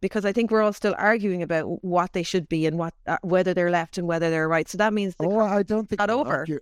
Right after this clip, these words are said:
Speaker 2: I don't think that
Speaker 1: Well,
Speaker 2: the
Speaker 1: we're here
Speaker 2: public
Speaker 1: arguing.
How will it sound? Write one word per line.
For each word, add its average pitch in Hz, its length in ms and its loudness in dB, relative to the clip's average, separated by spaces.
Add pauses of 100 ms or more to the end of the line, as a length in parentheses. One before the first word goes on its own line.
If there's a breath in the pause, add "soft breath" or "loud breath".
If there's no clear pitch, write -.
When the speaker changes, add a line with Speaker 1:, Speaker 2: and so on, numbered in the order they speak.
(100)
Speaker 2:
I 139 120 2
don't 196 300 0
think 214 220 -4
that 127 200 -2
Speaker 1:
Well, 339 140 0
Speaker 2:
the 320 60 -2
Speaker 1:
we're 427 100 2
here 440 140 0
Speaker 2:
public 539 160 0
Speaker 1:
arguing. 233 560 0